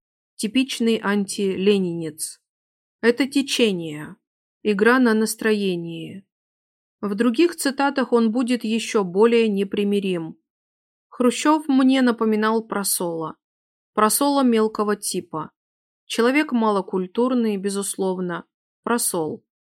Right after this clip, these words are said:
Человек, который продаёт скот. Ошибка Сталина в том, что он никого не подготовил на своё место. Хрущев не случайен. Конечно, не по Сеньке шапка.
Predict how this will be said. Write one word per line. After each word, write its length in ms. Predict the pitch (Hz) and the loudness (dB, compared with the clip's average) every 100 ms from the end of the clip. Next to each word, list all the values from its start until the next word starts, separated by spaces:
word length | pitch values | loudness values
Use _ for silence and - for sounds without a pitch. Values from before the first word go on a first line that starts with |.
| _ _ - | _ _ -8
Человек, 500 | - 240 277 320 - | 2 4 4 0 -2
который 400 | 240 254 262 240 | 0 2 2 2
продаёт 540 | 220 208 214 226 226 | 0 2 4 4 0
скот. 500 | - - 185 - _ _ _ _ _ _ _ | -8 -6 -6 -8 _ _ _ _ _ _ _
Ошибка 500 | 208 208 330 330 285 | -6 0 0 0 -4
Сталина 480 | - - 277 269 247 | -2 0 2 4 2
в 80 | 240 | 0
том, 300 | - 285 277 | 0 2 2
что 260 | - 233 | 0 2
он 200 | 240 240 233 | 4 4 2
никого 360 | 254 262 247 | 2 0 2
не 120 | 240 | 2
подготовил 720 | 226 196 190 185 233 240 240 226 | 0 -2 -2 0 2 4 4 4
на 160 | 202 | 0
своё 340 | - 185 190 196 | -4 -4 -2 -2
место. 560 | 190 165 - - - _ _ _ _ _ _ | -2 -4 -8 -12 -14 _ _ _ _ _ _
Хрущев 520 | - 220 - 277 269 | -2 -2 0 -2 0
не 120 | 220 | -4
случайен. 760 | 220 220 220 180 170 160 160 - _ _ _ _ _ _ | -2 -4 -4 -6 -6 -8 -10 -16 _ _ _ _ _ _
Конечно, 720 | - 269 277 233 - 170 165 - | -2 2 4 2 -2 -8 -10 -10
не 160 | - 220 | -4 -2
по 140 | 240 262 | 0 0
Сеньке 480 | - 214 175 170 | 0 0 0 -6
шапка. 580 | 165 - 165 _ - 160 | -8 -6 -8 _ -12 -12